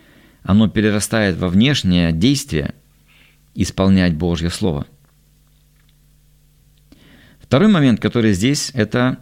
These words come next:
рабы и друзья. Отличие. Рабам даётся слово, и они обязаны его исполнить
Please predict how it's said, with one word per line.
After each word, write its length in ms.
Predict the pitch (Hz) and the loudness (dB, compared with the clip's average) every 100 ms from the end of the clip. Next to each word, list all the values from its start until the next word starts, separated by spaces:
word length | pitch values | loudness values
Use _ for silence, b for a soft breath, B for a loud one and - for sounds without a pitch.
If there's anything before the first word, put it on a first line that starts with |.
| _ | _
рабы 420 | - 120 98 110 113 | -2 0 2 2 2
и 160 | - | 0
друзья. 440 | 104 104 85 76 71 _ _ _ _ _ _ _ _ - | 0 0 0 -4 -6 _ _ _ _ _ _ _ _ -8
Отличие. 640 | - 127 139 - 69 69 - - _ _ _ _ _ b b b b b b b b | -4 0 -2 0 -4 -6 -14 -20 _ _ _ _ _ b b b b b b b b
Рабам 400 | - 98 156 196 | 0 2 4 4
даётся 520 | 120 131 170 - 131 | 4 2 0 -2 -6
слово, 500 | 120 - 156 98 - - _ _ _ _ _ _ _ b b b b b _ | -4 -2 0 0 -4 -10 _ _ _ _ _ _ _ b b b b b _
и 100 | 107 | 2
они 340 | 110 135 135 - | 4 2 0 -4
обязаны 560 | 98 90 113 107 117 | -4 0 0 0 2
его 260 | 113 107 98 | 2 2 2
исполнить 600 | - - 95 78 69 | -2 -4 -2 -2 -4